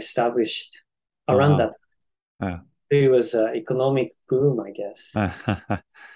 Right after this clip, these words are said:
Speaker 2: And what was it like for you to teach, like, counseling to
Speaker 1: Mm.
Speaker 2: students in Japan?
Speaker 1: Right. I mean,
Speaker 2: Yeah.
Speaker 1: that was also a very, uh, uh,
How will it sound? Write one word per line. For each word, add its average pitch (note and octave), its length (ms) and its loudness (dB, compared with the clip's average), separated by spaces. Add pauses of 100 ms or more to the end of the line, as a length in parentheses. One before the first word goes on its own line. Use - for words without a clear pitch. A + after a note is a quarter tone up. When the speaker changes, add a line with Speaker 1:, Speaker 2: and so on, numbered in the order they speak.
(560)
Speaker 2:
And A2+ 200 -2
what B2+ 100 4
was B2+ 180 2
it B2 200 2
like B2+ 160 -2
for - 160 -4
you B2 500 2 (280)
to A2+ 160 0 (200)
teach, A#2+ 480 -2 (540)
like, G#2+ 220 0 (280)
counseling G2+ 800 -2 (540)
to A2+ 100 -2
Speaker 1:
Mm. C#3+ 180 -2
Speaker 2:
students A2+ 600 -2 (1000)
in G2+ 100 -2
Japan? F#2+ 480 -4 (720)
Speaker 1:
Right. C#3 440 2
I C#3+ 40 2
mean, D3 180 6
Speaker 2:
Yeah. C#3 120 2
Speaker 1:
that G3+ 140 2
was - 120 -4
also D3 320 -2 (160)
a A#2 60 -6
very, A#2 580 0 (120)
uh, A2 160 -6 (160)
uh, A#2+ 100 -4